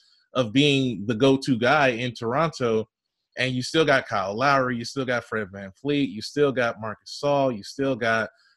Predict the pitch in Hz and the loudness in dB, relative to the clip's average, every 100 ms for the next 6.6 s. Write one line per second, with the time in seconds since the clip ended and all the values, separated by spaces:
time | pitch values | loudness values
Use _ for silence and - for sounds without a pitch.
0 | _ _ _ 117 117 107 101 95 92 - | _ _ _ 2 2 2 -2 -4 -8 -14
1 | - - 123 113 110 127 156 147 117 110 | -10 -2 -2 -2 0 4 4 2 -2 -2
2 | 123 - 180 165 143 120 110 165 147 117 | -4 -2 0 2 2 2 2 2 2 2
3 | 165 147 127 _ - 170 147 139 160 139 | 4 4 2 _ 2 4 4 4 6 4
4 | 98 110 127 165 - - 156 185 110 98 | 2 -4 -2 -2 -4 -6 -2 -2 -2 -8
5 | _ _ _ - 170 175 135 139 131 - | _ _ _ -4 0 0 2 2 0 -4
6 | - _ _ 123 120 113 | -20 _ _ 0 2 0